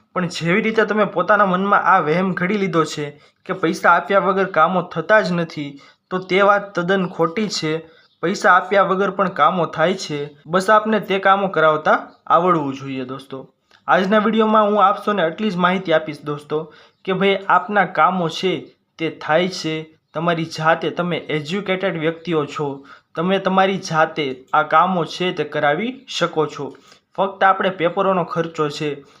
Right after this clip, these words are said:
પેપરો કરાવ્યા બાદ આપે જે કામગીરી આગળ કરાવવાની હોય તે તમે કચેરીમાં આપો,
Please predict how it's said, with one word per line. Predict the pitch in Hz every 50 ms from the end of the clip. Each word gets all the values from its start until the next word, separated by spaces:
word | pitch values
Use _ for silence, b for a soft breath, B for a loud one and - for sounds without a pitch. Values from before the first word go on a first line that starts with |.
| b _ -
પેપરો | 160 175 175 - 208 190 190 175
કરાવ્યા | - 180 190 190 185 175 175 160 147 147
બાદ | 156 165 165 147 127 - - - _ _ -
આપે | 147 165 - 202 190 170
જે | - 165 175 170
કામગીરી | - 160 151 180 196 196 185 202 196 170 - -
આગળ | - 170 170 175 185 175
કરાવવાની | 147 156 156 175 196 202 196 180 165
હોય | 156 151 151
તે | - 175 165
તમે | 170 180 185 180
કચેરીમાં | 175 - 160 160 - 185 180 185 185 175 170 160 160
આપો, | 185 - - 156